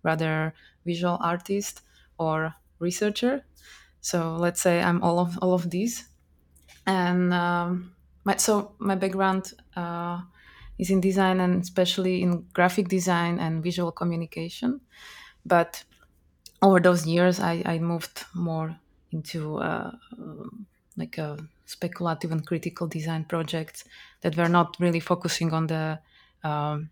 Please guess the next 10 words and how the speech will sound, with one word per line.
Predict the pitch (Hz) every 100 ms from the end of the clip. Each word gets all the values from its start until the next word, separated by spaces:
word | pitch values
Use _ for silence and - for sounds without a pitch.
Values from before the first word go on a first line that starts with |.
| -
design | 160 170 175 156
product, | - 165 185 233 - - _ _ _
but | 175 156
more | 165 160 156 - _ _
about | 156 156 160 - -
questioning, | - 156 - 165 147 151 147 -
uh, | 160 151 147
and | 151 151 147 -
problematizing | 180 170 165 156 156 151 151 147 143 - _
some, | - 156 147 151